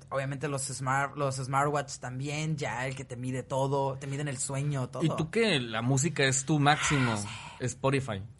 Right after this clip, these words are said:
Speaker 1: Spotify lo amo con locura. Eh, Spotify es, para empezar, es acceder a todos los catálogos de los artistas, el disco que quieras.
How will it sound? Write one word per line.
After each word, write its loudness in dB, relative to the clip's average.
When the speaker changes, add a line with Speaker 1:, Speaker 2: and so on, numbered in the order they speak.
Speaker 1:
Spotify 0
lo 2
amo 2
con 0
locura. 0
Eh, 0
Spotify -2
es, -2
para 8
empezar, 4
es 4
acceder 4
a 0
todos 4
los 4
catálogos 2
de 0
los -4
artistas, -4
el 0
disco -2
que -6
quieras. 2